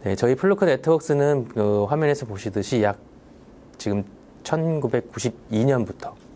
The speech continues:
해서 한 삼십이 년 정도 계속 통신 케이블 개측을 위해, 어, 알앤디에 투자하고 신제품을 계속 출시하고 있고요. 신제품이 출시될 때마다 이 계측기, 통신 케이블 계측기 업계에서는, 어,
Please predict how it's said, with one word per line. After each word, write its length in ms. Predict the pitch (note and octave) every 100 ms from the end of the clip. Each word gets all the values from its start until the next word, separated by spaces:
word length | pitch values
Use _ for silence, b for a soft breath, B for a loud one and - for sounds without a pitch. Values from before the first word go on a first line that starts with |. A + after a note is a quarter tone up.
| - - - - -
해서 200 | - A2+
한 160 | A#2+ A#2
삼십이 1000 | - C3+ C3+ C3+ C3 - - - G#2+ G#2
년 180 | A2 G#2
정도 460 | F#2+ F2+ F2 F2 - B B B
계속 300 | G#2+ B2 A#2+
통신 340 | C#3 A#2+ B2+
케이블 360 | - B2 A2 A2
개측을 760 | G2 - G#2 - - A2 G#2+
위해, 360 | F#2+ F#2 C3 E3+ B B B -
어, 140 | F2+
알앤디에 480 | F2+ G2+ G#2 G2 G2
투자하고 720 | - B2+ B2 A2+ G#2 G2 C3
신제품을 600 | C3+ C#3+ C3+ B2 - A2+
계속 320 | G#2+ G2 G#2+
출시하고 540 | - C3 - B2 A#2 F#2+
있고요. 300 | E2+ - C#3+ - B
신제품이 840 | - F3+ F3 F3+ F3 E3+ E3+ E3 D#3+
출시될 680 | - F#3 F3 F3 C#3 C3 -
때마다 540 | B2+ A#2+ F#2 C#3+ G#3 C#3+
이 500 | G#2 G2 F#2+ F#2+ - B2+
계측기, 560 | A#2 G2 - - G2+ - - -
통신 280 | D3+ D3 D3
케이블 300 | D3 C3 B2
계측기 420 | G2+ - - G2+
업계에서는, 720 | F#2 - G#2 G2 G2 G#2+ C3 - B B
어, 480 | F#2 F2+ F2+ F2 F2